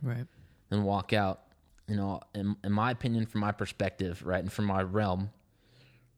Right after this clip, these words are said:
Speaker 2: right, once again, that's the realm where I can do something
Speaker 1: Right.
Speaker 2: about, you know, the, the, the sphere of influence that I have.
Speaker 1: Mm-hmm.
Speaker 2: You know, for me, a lot of this abortion issue would be alleviated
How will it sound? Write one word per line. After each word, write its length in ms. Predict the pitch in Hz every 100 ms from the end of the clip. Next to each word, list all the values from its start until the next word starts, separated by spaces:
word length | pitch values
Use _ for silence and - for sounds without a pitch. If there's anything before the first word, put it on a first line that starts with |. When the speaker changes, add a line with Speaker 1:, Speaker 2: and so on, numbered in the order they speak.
| -
Speaker 2:
right, 220 | 87 82 - _ _ _ _ _ _ _ _ _ _ _ 110 - -
once 220 | 110 113
again, 200 | 110 101
that's 220 | 98 -
the 60 | 110
realm 240 | 107 107
where 140 | 98 92
I 80 |
can 200 | 101 95
do 140 | 95 98
something 420 | - 78 78 90 -
Speaker 1:
Right. 140 | 110 110
Speaker 2:
about, 280 | 87 87 - - -
you 80 | 92
know, 160 | 92 92
the, 180 | 92 - _ _
the, 80 | - - _ -
the 120 | 101
sphere 340 | - - 113
of 80 | 107
influence 440 | 104 98 101 95 -
that 100 | 95
I 120 | 92
have. 280 | 87 82 - -
Speaker 1:
Mm-hmm. 260 | 151 135 147 - _ _ _ _ _ _ _ -
Speaker 2:
You 100 | 107
know, 80 |
for 160 | 101 107
me, 160 | 110 113
a 100 | 104
lot 280 | 107 117
of 160 | 120 110
this 340 | 107 98 - - -
abortion 540 | 95 110 107 - 98
issue 340 | 104 110 -
would 140 | 101 95
be 120 | 98
alleviated 720 | 98 101 95 90 87 90 90